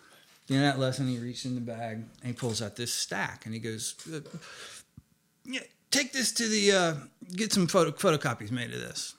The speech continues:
And I think he's just assigning me a job, 'cause now he kinda remembers me.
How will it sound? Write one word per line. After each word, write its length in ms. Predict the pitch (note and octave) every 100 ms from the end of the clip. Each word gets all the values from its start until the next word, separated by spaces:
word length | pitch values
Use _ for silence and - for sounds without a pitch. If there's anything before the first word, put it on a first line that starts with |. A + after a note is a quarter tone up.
| _
And 80 | D#3
I 120 | A3+
think 160 | A#3 E3+
he's 200 | D3 B2+
just 160 | B2+ -
assigning 500 | - C#3+ C#3 B2+ B2
me 120 | A2
a 60 |
job, 580 | G#2 A#2+ C#3+ D3+ - C#3+
'cause 160 | - F3
now 220 | G3+ F#3+
he 140 | D#3+
kinda 280 | D3 D#3+ C3
remembers 520 | A#2+ A#2 B2+ A#2+ G#2+
me. 240 | - G#2+